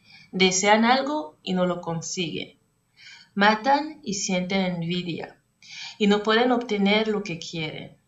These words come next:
Riñen y se hacen la guerra. No tienen porque no piden.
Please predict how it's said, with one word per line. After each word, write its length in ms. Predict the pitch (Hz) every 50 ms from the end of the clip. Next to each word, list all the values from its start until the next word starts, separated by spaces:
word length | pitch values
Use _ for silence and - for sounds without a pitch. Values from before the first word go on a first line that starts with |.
| _ _ _ _ _ _ _ _ _ _ _
Riñen 680 | - 170 190 220 240 240 240 254 269 277 311 320 - - -
y 120 | - 214
se 180 | 190 - 190 175
hacen 340 | 175 175 - - 220 220 202
la 140 | 185 185 185
guerra. 420 | 175 170 170 165 160 160 - - - _ _ _ _ _ _ _ _ _ _ _ _ _ _
No 160 | - 190 190
tienen 460 | 190 190 214 220 220 233 240 247 247 -
porque 320 | 190 175 170 170 - 170
no 240 | 165 170 180 180 180
piden. 460 | - 170 165 139 147 143 - - -